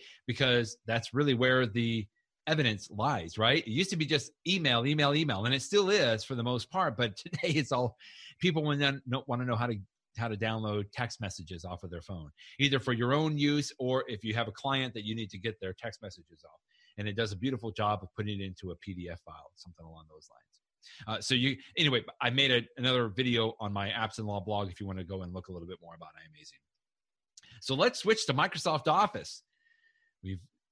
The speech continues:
gone through and talked about this. I know this is, and it did, you know, on top of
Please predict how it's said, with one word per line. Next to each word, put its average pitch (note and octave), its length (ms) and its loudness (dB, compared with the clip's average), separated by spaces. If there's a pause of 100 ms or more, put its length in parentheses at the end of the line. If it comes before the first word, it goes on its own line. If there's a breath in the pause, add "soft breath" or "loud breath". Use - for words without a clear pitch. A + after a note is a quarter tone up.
(240)
gone C3 300 4
through C#3 200 2
and A2+ 100 0
talked D3+ 280 0
about C3+ 260 -2
this. C3 240 0
I G2 40 -2
know A2 160 -2
this A2 200 -8
is, G2+ 180 -8 (380 soft breath)
and F2+ 100 -10
it F2 80 -8
did, B2 240 -2
you A#2 80 -8
know, G2 180 -4 (840)
on G2 80 -10
top B2 300 -2
of A2+ 240 2